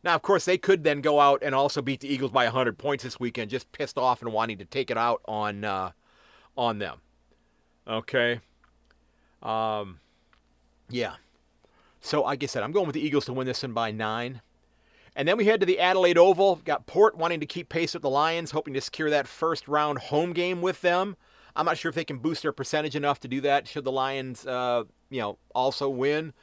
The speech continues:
But they've gotta try. Uh, but, you know, you've got, uh, Bryn Teakle, Dante Vi-, Vicentini, and Francis Evans in for Port. Um, James Trezise, I'm not sure the pronunciation, and Tom Brown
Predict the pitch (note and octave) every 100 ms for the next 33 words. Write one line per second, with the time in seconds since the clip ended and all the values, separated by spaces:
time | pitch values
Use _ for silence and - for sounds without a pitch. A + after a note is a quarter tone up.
0 | _ - D#3+ E3 F#3+ E3 - F3 F#3 G2+
1 | - _ _ _ _ - C3 C3 C3 A#2+
2 | C#3+ - D3+ B2 C#3 C#3 D3+ C#3+ D#3 C#3+
3 | C#3 C3+ B2 _ _ C#3+ A#2 F3 - F3+
4 | F3 F3 E3+ B2+ _ _ _ _ _ C#3+
5 | D3+ D#3+ C#3 D#3+ - C#3+ - D#3 - E3+
6 | D#3+ D3+ - D#3 C#3+ B2+ D3+ D3 C#3+ C#3+
7 | C3+ - D#3+ D#3 - _ _ - A#2 B2
8 | B2 A#2 G#2+ - _ _ _ _ _ D3+
9 | E3 - - D#3 G2 C#3+ G#3 - - -
10 | _ _ - G#2 A2 - B2 A2+ B2 A#2+
11 | - A#2+ A#2+ A#2+ - D3 C#3+ C3+ D3 D3+